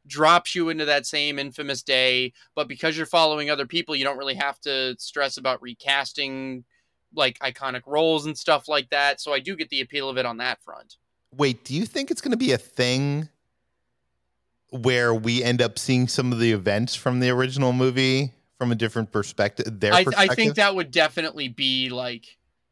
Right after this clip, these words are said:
Speaker 1: a way to go about it for sure.
Speaker 2: Hmm.
Speaker 1: Um, uh, maybe, but again, who knows? They, I mean, they drove, they didn't, st-, they didn't keep the car in town, I don't think.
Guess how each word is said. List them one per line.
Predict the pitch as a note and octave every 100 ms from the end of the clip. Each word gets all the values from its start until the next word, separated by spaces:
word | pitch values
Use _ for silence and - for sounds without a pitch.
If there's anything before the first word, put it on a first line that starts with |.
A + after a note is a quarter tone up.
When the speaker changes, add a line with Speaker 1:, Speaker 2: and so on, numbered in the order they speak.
| _ _ _ _
Speaker 1:
a | D#3
way | C3+ C3+ C#3
to | C3
go | C3 B2+
about | B2 C3 B2
it | A2
for | A#3
sure. | - C3 B2 A#2+ A#2+ B2 _ _ _
Speaker 2:
Hmm. | C#3+
Speaker 1:
Um, | D3 C#3 C#3 C3+ C3+ D3+
uh, | D3+ C#3
maybe, | D3 D#3+ F#3+ E3 D3
but | D#3+
again, | D3+ F#3 E3
who | D3 F#3+
knows? | G3+ B2+
They, | C#3
I |
mean, | D3 D3
they | D#3
drove, | D3+ E3+
they | D3 D3+
didn't, | F3 E3
st-, | - - C#3
they | D3+
didn't | G#3+ F#3+
keep | G#3 G#3
the | F#3+
car | - G3+ F#3
in | D3+
town, | - E3 G3+ C#3
I | B2+
don't | A#2 A2+
think. | - F#2+ B2